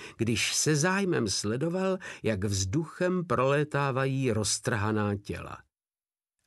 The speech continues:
O deset minut později dopadl další takový šrapnel,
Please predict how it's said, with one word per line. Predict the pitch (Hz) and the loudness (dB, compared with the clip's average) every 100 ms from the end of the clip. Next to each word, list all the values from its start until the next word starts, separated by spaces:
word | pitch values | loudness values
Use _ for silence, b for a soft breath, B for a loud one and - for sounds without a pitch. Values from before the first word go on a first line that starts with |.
| _ | _
O | 120 | 0
deset | 135 226 - 226 185 | 4 4 4 2 2
minut | 190 226 139 104 | 2 4 2 0
později | - 143 139 139 165 185 190 | 0 2 2 2 2 4 2
dopadl | 143 156 151 175 165 175 | 2 0 2 2 4 4
další | 139 143 151 127 - 117 | 4 6 6 4 2 0
takový | 104 101 - 95 101 | 0 -2 0 0 0
šrapnel, | 98 117 104 90 90 98 92 | 0 0 0 -2 -2 -2 -4